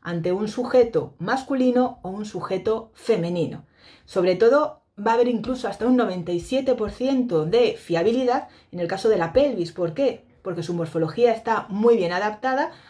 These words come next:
al proceso de creación de como especie, a las mujeres, ¿vale? Entonces sí que es verdad que, eh, es un elemento a tener en cuenta para esa determinación sexual. Problemas,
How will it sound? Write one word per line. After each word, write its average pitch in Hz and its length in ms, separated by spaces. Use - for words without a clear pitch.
al 254 340
proceso 196 680
de 202 340
creación 196 680
de 160 160
como 160 240
especie, 156 540
a 160 100
las 165 160
mujeres, 165 600
¿vale? 165 400
Entonces 214 340
sí 208 140
que 214 200
es 214 120
verdad 233 460
que, 240 280
eh, 180 300
es 170 120
un 202 120
elemento 208 460
a 175 100
tener 165 240
en 175 80
cuenta 202 340
para 160 140
esa 175 160
determinación 165 840
sexual. - 680
Problemas, 262 720